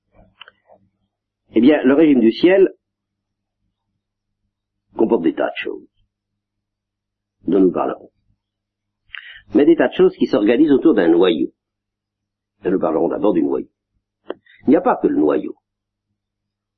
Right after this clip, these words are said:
Il, il, il y a toutes sortes de choses merveilleuses, qui d'une certaine manière sont plus faciles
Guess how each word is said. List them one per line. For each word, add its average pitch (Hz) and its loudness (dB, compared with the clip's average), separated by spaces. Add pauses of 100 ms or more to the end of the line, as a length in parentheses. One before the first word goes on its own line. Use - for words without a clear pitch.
(1500)
Il, - -6 (760)
il, - -8
il 101 -4
y 110 2
a - 0
toutes - -18
sortes 156 -2
de 120 2
choses 131 0
merveilleuses, 107 2 (500)
qui 95 -6
d'une 101 0
certaine 92 0
manière 87 2
sont - -4 (1300)
plus - 0
faciles - 0